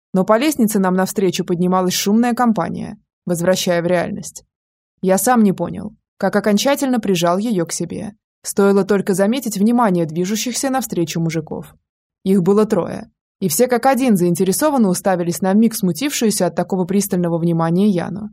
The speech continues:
Только после того, как они прошли мимо, я отпустил её.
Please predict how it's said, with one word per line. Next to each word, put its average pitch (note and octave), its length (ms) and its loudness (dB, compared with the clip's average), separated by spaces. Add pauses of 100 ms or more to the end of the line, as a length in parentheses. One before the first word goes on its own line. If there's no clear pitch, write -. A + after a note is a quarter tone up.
(580)
Только G3 260 2
после A3 280 0
того, A#3+ 260 2
как G3 140 -6
они F3+ 180 2
прошли F#3 340 -2
мимо, C4 240 2
я A3 160 4
отпустил G#3 440 -2
её. D#3+ 340 -10